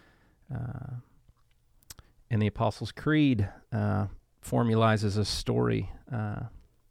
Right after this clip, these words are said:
and the, and the centerpiece of, of our faith, of Christianity, is,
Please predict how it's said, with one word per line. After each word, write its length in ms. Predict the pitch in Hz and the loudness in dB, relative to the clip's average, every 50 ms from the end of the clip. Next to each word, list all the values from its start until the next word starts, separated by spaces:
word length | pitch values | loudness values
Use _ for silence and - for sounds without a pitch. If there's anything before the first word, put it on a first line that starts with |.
| _ _ - | _ _ -4
and 220 | 123 104 101 101 | -2 -2 0 0
the, 120 | 101 98 - - | -2 -2 -4 -4
and 140 | - 104 101 | -4 -2 -2
the 80 | 104 | -2
centerpiece 680 | 98 - - 123 113 104 - - - 110 107 - - - | -4 -2 -2 -2 0 0 0 -2 -2 -2 -2 -2 -2 -4
of, 220 | - 104 - - - - - - - - - - - - - - | -4 -4 -6 -10 -16 -20 -20 -20 -20 -20 -20 -20 -20 -20 -10 -2
of 420 | - 104 101 98 104 104 - - - | 0 2 2 2 0 -4 -10 -12 -8
our 160 | - 143 - | -6 -6 -4
faith, 360 | - - - - 110 120 - | -4 -2 0 0 0 0 -2
of 120 | - - - | -4 -8 -6
Christianity, 600 | - - - - - 95 98 101 101 101 101 104 | -4 -4 -4 -2 -2 -2 -2 -2 -2 -2 -2 -2
is, 280 | 98 98 - - - | -2 -2 -4 -8 -12